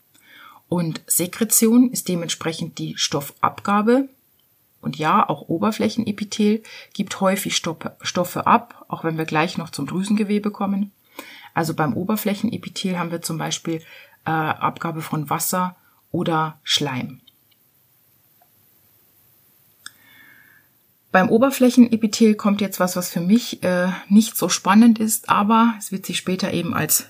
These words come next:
nützliches Wissen erweisen. Und deshalb beißen wir die Zähne zusammen und kümmern uns um die Unterteilungen. Es gibt so verschiedene,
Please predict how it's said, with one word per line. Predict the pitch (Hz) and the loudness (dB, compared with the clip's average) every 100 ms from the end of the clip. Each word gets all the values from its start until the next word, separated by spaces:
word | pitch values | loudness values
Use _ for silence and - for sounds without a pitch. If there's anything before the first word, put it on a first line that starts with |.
| _ | _
nützliches | 180 220 - 214 202 175 | 4 4 4 -2 -2 -4
Wissen | 190 - 175 | -2 -2 -2
erweisen. | 165 165 170 180 190 202 _ - - - - _ | -4 -2 -2 0 -2 -4 _ -20 -20 -20 -20 _
Und | 180 180 - | 0 0 2
deshalb | 165 160 170 165 | 0 2 0 0
beißen | 160 190 196 | 0 0 0
wir | 180 | -4
die | 175 | -4
Zähne | - 185 175 | -2 -2 -2
zusammen | - 165 151 156 180 - _ _ | -4 -2 -4 -4 -6 -12 _ _
und | 190 185 | -4 -2
kümmern | 175 165 226 | -4 -2 -2
uns | 175 - | -4 -4
um | 160 | -6
die | 165 175 - | -6 -8 -6
Unterteilungen. | 175 - 202 - 175 175 170 147 143 - - _ _ _ _ _ _ _ - - - | -6 -4 -4 -2 0 0 0 -4 -6 -8 -12 _ _ _ _ _ _ _ -20 -20 -12
Es | - | -2
gibt | 214 208 | 0 0
so | 190 | 0
verschiedene, | 214 - 208 190 180 165 160 | 0 2 2 2 0 -2 -8